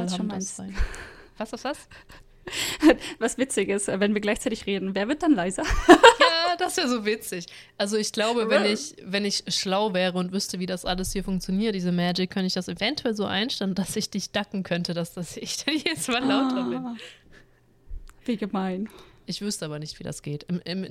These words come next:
Speaker 2: Endeffekt würde ich's dann eh andersrum machen und dann hättest du gewonnen, weil es ist,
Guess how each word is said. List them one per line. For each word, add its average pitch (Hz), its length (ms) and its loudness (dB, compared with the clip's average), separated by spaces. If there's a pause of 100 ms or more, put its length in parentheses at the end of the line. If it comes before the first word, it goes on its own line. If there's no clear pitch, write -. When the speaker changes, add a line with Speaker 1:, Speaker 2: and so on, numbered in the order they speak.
Speaker 2:
Endeffekt 196 460 -2
würde 180 120 -2
ich's - 80 -6
dann 170 180 -2
eh 190 160 0
andersrum 170 420 -2
machen 165 300 -6
und 156 160 -4
dann 160 100 -6
hättest 165 300 -6
du 170 40 -6
gewonnen, 160 440 -6
weil 160 280 -8
es - 220 -16
ist, - 300 -14